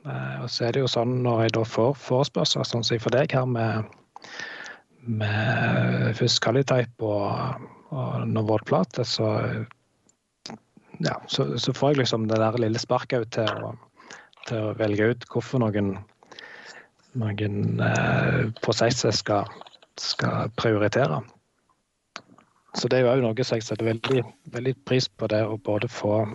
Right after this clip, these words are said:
eh, spørsmål om, eh, om det er min kit, men også,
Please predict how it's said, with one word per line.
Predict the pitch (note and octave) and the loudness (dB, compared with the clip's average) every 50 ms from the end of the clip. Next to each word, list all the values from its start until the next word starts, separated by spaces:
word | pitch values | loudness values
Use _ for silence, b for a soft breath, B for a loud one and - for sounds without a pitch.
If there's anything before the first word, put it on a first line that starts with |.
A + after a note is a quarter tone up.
| E3+ - - | -10 -10 -6
eh, | C3+ A2 G#2+ G#2+ A2+ B2 C3 - - - - - - _ - - - F#2 E2 D#2 D#2 - A#2 | -4 -2 -2 0 0 -2 -2 -2 -4 -4 -8 -8 -14 _ -16 -8 -4 0 0 2 2 4 2
spørsmål | - - - A#2+ A#2+ - - - A#2 G#2+ | 2 2 2 2 0 0 0 -2 0 2
om, | G#2+ G#2 A2 A2 A2 | 2 2 0 0 0
eh, | A2 G#2+ G#2+ A2 A2 | 0 0 0 0 0
om | A2+ A2 | 0 2
det | A2+ A2+ | 2 2
er | A2 A2+ | 2 0
min | A2 | 0
kit, | A2+ - E3+ - - - | 0 0 0 0 0 -2
men | C3 A2+ | 0 2
også, | A2 A2 A#2 A#2+ | 2 2 2 0